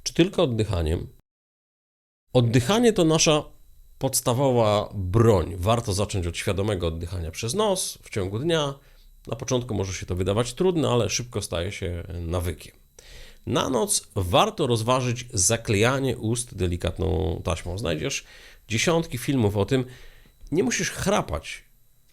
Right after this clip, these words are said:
żeby nie produkować dość tlenku azotu. Po prostu śpiąc bezwiednie otwierasz usta i tracisz okazję do produkcji tego gazu.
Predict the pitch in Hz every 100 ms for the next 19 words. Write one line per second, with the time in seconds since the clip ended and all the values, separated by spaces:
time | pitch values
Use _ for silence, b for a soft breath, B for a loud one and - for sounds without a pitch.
0 | - - 98 85 95 104 107 113 92 107
1 | 95 90 95 - 92 85 90 87 82 90
2 | 123 123 180 - 117 - - 190 147 107
3 | 117 117 120 160 151 139 131 123 - 117
4 | - 101 98 135 117 - 110 B B B
5 | _ 165 - 131 160 147 120 98 113 110
6 | 95 90 90 85 - - 85 78 - -
7 | -